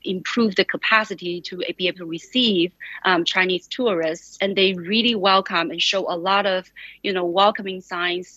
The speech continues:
um, for Chinese tourists. Uh, one example is the deputy prime minister. He actually went to the airport in person, um, to welcome,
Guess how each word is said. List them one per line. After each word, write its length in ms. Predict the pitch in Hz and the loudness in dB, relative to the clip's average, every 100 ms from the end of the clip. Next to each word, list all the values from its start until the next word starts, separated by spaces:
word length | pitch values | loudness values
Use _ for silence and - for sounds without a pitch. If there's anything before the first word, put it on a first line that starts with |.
| - | -12
um, 340 | 175 170 165 | -10 -10 -12
for 180 | - 180 | -10 -6
Chinese 340 | - 175 170 | 0 0 -2
tourists. 720 | - 240 185 156 175 - - - | -6 -4 0 0 -2 -10 -14 -4
Uh, 200 | 175 165 | -2 -2
one 260 | 143 185 202 | 2 2 2
example 520 | - 185 175 180 165 | 2 0 0 0 0
is 160 | 170 | -2
the 60 | 175 | -2
deputy 440 | 185 180 185 185 | -2 0 -2 -6
prime 340 | - - 196 180 | -8 -2 0 0
minister. 600 | 247 277 - 156 160 170 - - - - - | -4 -4 -6 -8 -6 -8 -10 -18 -20 -20 -2
He 160 | 202 | 0
actually 380 | - 208 - 220 | 2 0 -4 -10
went 260 | 196 196 190 | -8 -8 -8
to 80 | 202 | -12
the 100 | - | -8
airport 380 | 208 208 185 - | -8 -6 -6 -6
in 160 | 170 | -12
person, 680 | - 269 285 - 160 165 170 180 | -4 -4 -4 -8 -8 -8 -8 -6
um, 200 | 170 175 | -6 -6
to 120 | 170 | 0
welcome, 560 | 180 175 185 170 170 | 2 2 0 -2 -2